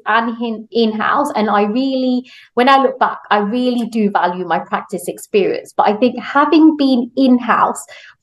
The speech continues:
for, you know, twelve years now, I think, yeah, for me personally, I mean, obviously never say never, but I think in-house is my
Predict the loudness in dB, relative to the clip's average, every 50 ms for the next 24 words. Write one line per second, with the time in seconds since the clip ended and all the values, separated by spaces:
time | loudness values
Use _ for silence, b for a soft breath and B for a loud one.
0 | _ _ 0 4 6 6 8 8 8 6 6 6 4 4 4 2 0 -4 -4 -2
1 | 0 2 2 4 4 2 2 0 -4 -4 0 2 4 4 4 2 2 0 0 0
2 | 0 0 -2 -6 -8 -14 -12 -10 -8 -6 -4 -2 -2 -4 B B B B B B
3 | B B -10 -10 -6 -2 2 2 4 4 2 0 -2 -4 -12 -20 _ _ _ -10
4 | -4 0 2 4 4 4 2 0 -2 0 2 2 4 4 4 2 0 0 2 4
5 | 4 4 4 2 -4 -6 -4 -4 -4 -6 -6 -6 -6 -6 -6 -8 -8 b b b
6 | b _ _ 0 2 2 2 2 2 2 2 0 -2 -4 -2 -2 2 2 2 2
7 | 0 -2 -4 -2 0 0 0 0 -2 -2 -2 0 2 2 2 0 0 -2 -4 -4
8 | -4 -6 -14 _ _ _ _ _ _ _ 0 0 2 2 0 -2 -2 -2 -2 -2
9 | -4 -6 -10 -12 -6 -2 0 0 0 0 0 0 2 2 2 2 0 -2 -2